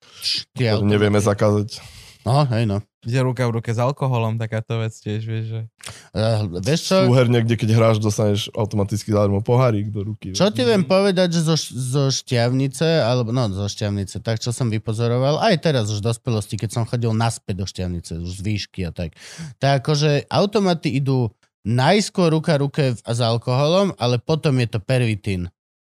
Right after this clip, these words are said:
Speaker 3: Mm.
Speaker 1: A, a, a vieš, lebo vieš osem hodín, vieš proste ísť.
Speaker 3: Áno,
Speaker 1: A,
Speaker 3: hej,
Speaker 1: a je to
Speaker 3: búchať.
Speaker 1: proste, to, to väčšinou aj, že starý ochlasta začal hrať automat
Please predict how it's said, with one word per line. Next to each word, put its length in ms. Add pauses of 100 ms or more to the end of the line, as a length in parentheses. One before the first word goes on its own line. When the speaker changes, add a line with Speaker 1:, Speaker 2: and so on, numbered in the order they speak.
(280)
Speaker 3:
Mm. 160
Speaker 1:
A, 140 (260)
a, 200 (180)
a 80
vieš, 320
lebo 260
vieš 220
osem 280
hodín, 380
vieš 220
proste 420
ísť. 160
Speaker 3:
Áno, 320
Speaker 1:
A, 80
Speaker 3:
hej, 80
Speaker 1:
a 80
je 160
to 80
Speaker 3:
búchať. 100
Speaker 1:
proste, 420 (520)
to, 240
to 240
väčšinou 480
aj, 180
že 220
starý 400
ochlasta 580
začal 380
hrať 160
automat 480